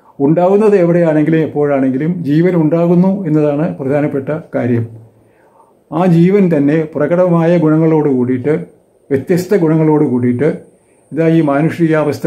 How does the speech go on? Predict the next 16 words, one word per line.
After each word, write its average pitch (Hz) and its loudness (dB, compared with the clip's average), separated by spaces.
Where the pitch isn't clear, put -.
വരെ 131 0
വലുതായി 147 2
വലുതായി 147 0
വരികയും 131 0
പർവ്വതങ്ങളോളം 170 2
വലുതാവുകയും 151 0
ഒക്കെ 131 -6
ചെയ്യുന്നുണ്ട്. 127 -4
അങ്ങനെ 175 0
ഇരിക്കെ 131 0
ഈ 170 2
ഗുണങ്ങളെ 175 2
എങ്ങനെയാണ് 170 0
നമ്മൾ 156 2
കാണേണ്ടതെന്ന് 139 0
ചോദിച്ചാൽ 127 -4